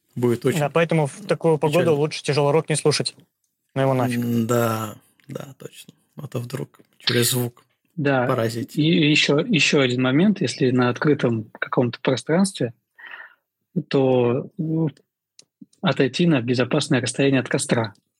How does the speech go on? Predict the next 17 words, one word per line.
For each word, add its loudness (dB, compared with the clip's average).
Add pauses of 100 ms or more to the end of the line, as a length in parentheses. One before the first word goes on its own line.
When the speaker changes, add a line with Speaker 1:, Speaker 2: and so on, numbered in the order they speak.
(380)
Speaker 3:
Потому -2
что, -2
опять 2
же, 0 (260)
э, 2
горячий 0
воздух, 2 (720)
который 0
над 2
костром 0
в 0
этот -2
момент, 2 (400)
тоже 0
является 0
хорошим 0
проводником. -2